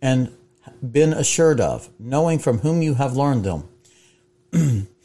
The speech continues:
"And that from childhood you have known the Holy Scriptures, which are able to make you wise for salvation through faith which is in Christ Jesus.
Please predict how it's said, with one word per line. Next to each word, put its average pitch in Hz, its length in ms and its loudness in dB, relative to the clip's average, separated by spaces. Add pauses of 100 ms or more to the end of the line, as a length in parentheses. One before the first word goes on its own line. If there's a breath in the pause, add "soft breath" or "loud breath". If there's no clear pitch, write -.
(200 loud breath)
"And 151 240 2
that 147 200 0
from 139 240 2
childhood 127 720 0
you 135 180 0
have 120 140 0
known 151 300 2
the 139 180 0
Holy 113 200 0
Scriptures, - 560 -4
which 117 180 -2
are 107 160 -2
able 147 300 -2
to 139 100 -6
make 131 260 -2
you 127 80 -2
wise 117 480 0
for - 140 -2
salvation 110 560 -2
through 101 140 -10
faith 127 320 -2
which 107 180 -6
is 95 140 -6
in 95 120 -4
Christ 92 300 -4
Jesus. - 380 -8